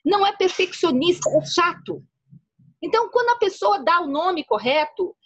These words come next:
a pessoa entra num processo de conhecimento e fala, "Poxa vida,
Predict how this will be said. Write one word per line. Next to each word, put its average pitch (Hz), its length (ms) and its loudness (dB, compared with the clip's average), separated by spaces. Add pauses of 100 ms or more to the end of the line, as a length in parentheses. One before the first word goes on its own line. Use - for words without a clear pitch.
(120)
a - 80 0
pessoa 339 460 0
entra 392 400 2
num 330 100 -8
processo 311 480 -2
de 277 80 -14
conhecimento 285 380 -6
e - 20 -20
fala, 349 160 -4
"Poxa 381 240 0
vida, 277 180 -2